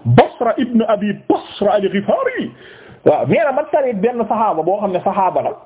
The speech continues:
muy Basra ibn Abi Basra, ah, al-Ghifari bokkoon ci saxaabaay Yonent bi alayhi salaatu wa salaam. Boroom al-Hafiz Ibn Hajar nee na saxaabi ibn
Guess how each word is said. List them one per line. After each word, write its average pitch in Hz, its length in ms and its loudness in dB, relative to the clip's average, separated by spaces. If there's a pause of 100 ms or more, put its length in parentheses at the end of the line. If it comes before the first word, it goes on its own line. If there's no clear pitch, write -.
(600)
muy 226 200 2
Basra - 380 0
ibn 196 180 0
Abi 190 480 -2
Basra, 170 480 2 (680)
ah, 190 260 2 (540)
al-Ghifari 175 840 0 (180)
bokkoon 185 500 2
ci 175 100 0 (180)
saxaabaay 180 500 0
Yonent 175 300 0
bi 160 140 2
alayhi 143 300 -2
salaatu 135 340 0
wa 123 160 0
salaam. 117 320 -2 (1600)
Boroom 220 300 6
al-Hafiz 214 480 -2
Ibn 190 140 2
Hajar 170 340 0
nee 160 140 0
na 175 140 0
saxaabi 180 440 0
ibn 160 140 2